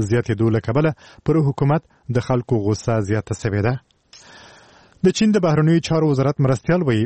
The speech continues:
د امریکا او چین په اړیکو کې د کړکېچ عمده علت دا دی چې امریکایان له چین سره د خیالي دشمن په څیر چلند کوي. شي فانګ د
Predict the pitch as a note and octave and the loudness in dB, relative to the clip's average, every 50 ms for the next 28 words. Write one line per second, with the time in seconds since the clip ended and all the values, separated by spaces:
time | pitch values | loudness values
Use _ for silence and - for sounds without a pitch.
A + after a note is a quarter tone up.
0 | - C#3+ A#2 B2+ B2+ B2+ A#2+ A2+ - - B2 C3+ D3 C3 A#2+ A#2 - C#3+ C3+ - | -2 -2 -2 0 0 0 0 -2 -2 -2 -2 0 0 0 0 0 0 -2 -2 0
1 | - A#2+ A2+ A#2 C#3 E3+ - - F3+ - - - E3+ D3+ C#3+ C3 - C#3 C3 A#2 | 0 0 0 0 0 -2 -2 -4 -6 -4 0 0 0 2 0 0 -2 -2 -4 -2
2 | - D#3 D3+ D3+ - - - C#3+ B2+ B2+ A#2+ C#3 D#3+ - D3 B2+ C3+ C#3+ B2+ G#2+ | 0 0 0 0 0 -2 -2 0 0 0 0 0 0 0 0 0 0 0 0 0
3 | C#3+ F3+ F3+ C#3 A#2 - - - A#2 A2 - _ _ - A#2+ A#2+ B2 A#2+ A#2 - | 0 0 0 0 -2 -2 -2 -2 -2 -2 -4 _ _ -4 -2 0 0 0 0 0
4 | A#2 A2 B2 D3+ F3 F3 - - - - - - D3 D3 - - G3 F#3+ F3+ - | 0 0 2 2 0 0 -2 -8 -16 -10 -4 -2 0 0 0 2 0 0 0 0
5 | E3 D#3+ D#3 C#3+ B2+ C3+ C3 C#3 C3 - - C#3 C3 C3 C#3 C#3+ B2+ A#2+ - - | 0 0 0 0 2 2 2 2 0 0 -2 0 0 2 2 0 0 -2 -2 0
6 | D3 E3 F3+ - - A2+ - - - A#2+ A2+ - - B2 A2+ A2+ A2 G#2 - - | 2 2 2 2 0 -2 -4 -2 -2 -2 -2 -2 -2 -2 -2 0 -2 -2 -2 -2
7 | A2+ G2 A2 A#2+ A#2 - _ _ _ - - - - B2+ B2 A2 - C3 B2+ C3 | -2 -2 -2 -2 -4 -6 _ _ _ -16 -10 -4 -2 0 0 0 0 0 0 0
8 | C3 A#2 | 0 0